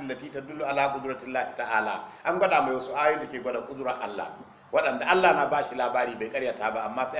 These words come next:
a gwada mai su shafahan mubasharatan. Aka yi magana da shi kuma ya gane su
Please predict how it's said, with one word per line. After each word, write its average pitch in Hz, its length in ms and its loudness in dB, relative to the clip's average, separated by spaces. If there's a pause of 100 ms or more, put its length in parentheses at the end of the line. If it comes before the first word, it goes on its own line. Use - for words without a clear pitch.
a 120 80 0
gwada 120 260 0
mai 113 140 -2
su 120 160 -10 (720)
shafahan 139 720 -6
mubasharatan. 110 680 -2 (260)
Aka 143 180 -2
yi 139 80 -2
magana 135 460 0
da 113 80 -4
shi 135 220 -14
kuma 139 160 -4
ya 139 100 4
gane 139 320 0
su 135 80 -14